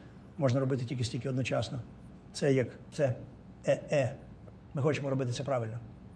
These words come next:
Ми хочемо зробити правильно. Ми хочемо піклуватися про них, але ми повинні піклуватися про нашу країну. Отже, е, е. Але це було те, про що ми, безумовно, говорили певний час. І ми вирішили, е, е, натиснути на гачок. І ми зробили це сьогодні, і, і ми задоволені цим.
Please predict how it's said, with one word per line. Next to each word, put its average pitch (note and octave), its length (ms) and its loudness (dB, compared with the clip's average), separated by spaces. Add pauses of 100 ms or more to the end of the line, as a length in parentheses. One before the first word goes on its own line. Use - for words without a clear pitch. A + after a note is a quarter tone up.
(100)
Ми B2+ 60 -2
хочемо C3+ 260 0
зробити B2 280 0
правильно. A2+ 360 -4 (380)
Ми B2+ 80 -2
хочемо C#3 240 0
піклуватися C3 520 0
про C3 120 -2
них, D#3 140 0 (500)
але B2+ 140 4
ми C3+ 80 4
повинні C3 240 2
піклуватися B2+ 460 0
про C#3 120 -2
нашу B2+ 180 -2
країну. A#2 240 -6 (400)
Отже, C3 220 2 (260)
е, D#3+ 80 8
е. C#3+ 320 6 (320)
Але C#3+ 140 4
це D3 120 0
було C#3 140 2
те, C#3+ 100 4
про C3 120 0
що C#3 120 -2
ми, C3 80 0
безумовно, C3+ 360 2
говорили C3 280 2
певний B2+ 240 0
час. D#3 260 0 (400)
І - 20 -6
ми C3 80 2
вирішили, C#3 360 2 (120)
е, E3+ 80 8
е, D3+ 300 6 (320)
натиснути C3+ 440 0
на C3 80 0
гачок. B2+ 240 0 (440)
І C#3+ 60 0
ми C#3 80 2
зробили C3+ 300 2
це B2+ 120 -4
сьогодні, E3 380 2 (300)
і, C3 200 2 (340)
і D#3+ 60 0
ми C#3+ 100 4
задоволені C3+ 480 2
цим. B2 180 -2